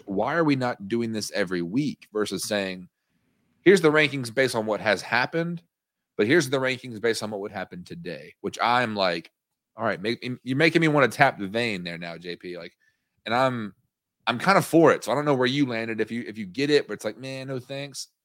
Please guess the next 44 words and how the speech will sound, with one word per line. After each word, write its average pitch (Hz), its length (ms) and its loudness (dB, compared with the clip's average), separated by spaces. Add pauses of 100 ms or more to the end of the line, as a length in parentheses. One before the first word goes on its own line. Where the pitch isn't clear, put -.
But 104 180 -4
I, 151 640 -4 (240)
I 123 60 -4
kinda 160 220 -2
get 135 180 -2
where 131 100 2
he's 117 140 2
at. 127 160 0
And 95 80 -8
it, 95 120 -6
and 117 120 -4
it 120 160 -8
seems 151 260 0
pretty 135 300 2
accurate 131 460 -4
to 107 80 -14
me, 151 200 -8
because 107 480 -6 (580)
I 143 120 4
haven't 143 240 2
watched 135 180 4
a 110 40 -8
ton 139 140 -2
of 151 100 0
Ohio 156 260 -2
State. 160 480 -4 (960)
I 123 60 2
don't 135 80 0
know 123 80 0
how 120 100 4
good 110 280 0
they 110 80 2
are 107 100 0
compared 113 300 -4
to 98 40 -10
some 107 140 -6
of 98 80 -8
these 90 240 -6
S 87 240 -2
E 87 80 -14
C 175 240 -10
teams 180 640 -6
or 131 160 4
Michigan, 165 600 -4